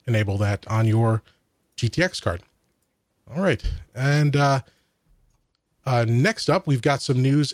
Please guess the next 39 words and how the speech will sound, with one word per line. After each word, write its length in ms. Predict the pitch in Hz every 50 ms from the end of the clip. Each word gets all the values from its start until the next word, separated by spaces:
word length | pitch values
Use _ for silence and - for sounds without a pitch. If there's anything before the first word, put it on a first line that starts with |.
| - -
Acer 460 | 185 220 - - - 143 127 170 190
had 340 | 175 - - 156 143 135 123
an 100 | 117 120
event 380 | 117 104 117 117 147 190 -
in 140 | - 131 120
New 100 | 113 110
York. 340 | 107 107 107 123 160 - -
Uh, 80 | 120
this 180 | 113 123 127 -
was 180 | 139 - - -
one 120 | 156 139
I 60 | 131
was 200 | 123 120 117 101
not 220 | 123 135 170 190 156
able 200 | 123 107 98 98
to 120 | - -
make, 400 | 95 92 92 113 - - - - _ _ _
uh, 260 | 131 120 107 101 101 101 - _ _ _ _ _ _ _ _ _ -
both 240 | 117 135 127 -
fortunately 460 | - - 151 143 - - 139 117 117 113
unfor-, 340 | 110 107 - 117 110 101 -
and 200 | - 139 131 120
unfortunately. 420 | 113 104 - 113 104 - 120 123 127
I 20 |
would 120 | 127 127
have 160 | 127 110 110 117
liked 220 | 131 139 135 -
to 80 | - 123
have 80 | 104
been 160 | - 117 110
there 120 | 113 123 143
because 240 | 131 113 - 117 -
they, 200 | 113 110 104 101
they 160 | 101 123 120
launched 420 | 113 110 117 117 120 117 - -
some 260 | - - - 117 110
good 220 | 104 - 123 113 -
stuff, 380 | - - - - - 147 - -
but, 200 | - 107 98 -